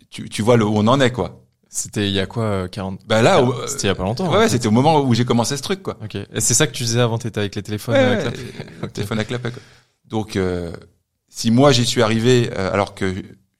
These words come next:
Speaker 1: j'ai, j'ai tout sauf le profil de, du créateur de contenu, euh, musculation, quoi, tu vois.
Speaker 2: Oui, typique,
Speaker 1: J'ai,
Speaker 2: euh,
Speaker 1: j'ai ni l'âge, ni le physique, ni, ni les, j'ai rien, quoi, tu
Speaker 2: Mm,
Speaker 1: vois.
Speaker 2: mm.
Speaker 1: Si, j'ai, j'ai une chose, j'ai le contenu. Mais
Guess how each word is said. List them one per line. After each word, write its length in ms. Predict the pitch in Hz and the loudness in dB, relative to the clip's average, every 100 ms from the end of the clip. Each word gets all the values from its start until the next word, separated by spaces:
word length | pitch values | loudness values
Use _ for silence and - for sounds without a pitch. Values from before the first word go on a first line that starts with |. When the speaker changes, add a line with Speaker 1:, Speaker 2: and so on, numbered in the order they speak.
| _ | _
Speaker 1:
j'ai, 240 | 95 98 113 | -6 -4 0
j'ai 280 | 98 107 | 2 2
tout 120 | 107 151 | 2 0
sauf 220 | 117 113 | 0 -2
le 80 | 107 | -2
profil 480 | - 113 127 127 | -2 -2 0 0
de, 220 | 107 101 95 | 0 0 -2
du 100 | 95 | -2
créateur 300 | 101 101 98 | -4 -4 -6
de 40 | |
contenu, 360 | - 95 104 101 | -12 -8 -6 -4
euh, 120 | 90 - - - | -6 -10 -18 -20
musculation, 480 | 92 - 95 104 110 | -20 -12 -8 -6 -8
quoi, 140 | - 92 | -10 -14
tu 80 | - | -16
vois. 100 | - | -8
Speaker 2:
Oui, 120 | 123 117 | -4 -4
typique, 200 | - 110 | -4 0
Speaker 1:
J'ai, 160 | 107 104 | 2 4
Speaker 2:
euh, 40 | |
Speaker 1:
j'ai 140 | 104 | 4
ni 140 | 110 120 | 6 6
l'âge, 300 | 127 131 107 | 6 6 4
ni 120 | 110 | 2
le 60 | 104 | 0
physique, 500 | - 107 120 120 113 | -2 0 2 0 0
ni, 320 | 107 104 95 - _ _ _ - | 0 0 -2 -12 _ _ _ -10
ni 160 | 101 | -4
les, 540 | 95 92 87 87 85 - | -2 -2 -4 -8 -12 -14
j'ai 140 | 87 98 | -4 0
rien, 220 | 135 135 | 2 2
quoi, 220 | 123 87 | -2 -8
tu 100 | 101 | -6
Speaker 2:
Mm, 40 | 95 | -8
Speaker 1:
vois. 100 | 101 | -8
Speaker 2:
mm. 60 | - _ _ _ _ | -14 _ _ _ _
Speaker 1:
Si, 260 | _ - 127 | _ -2 0
j'ai, 180 | 95 98 | 2 -2
j'ai 160 | 95 101 | 0 0
une 100 | 113 | 2
chose, 220 | 156 113 | 2 2
j'ai 100 | 104 | 0
le 80 | 90 | 0
contenu. 320 | 113 117 92 - _ _ _ | -4 -4 -6 -10 _ _ _
Mais 420 | - 92 90 82 | -14 -10 -10 -12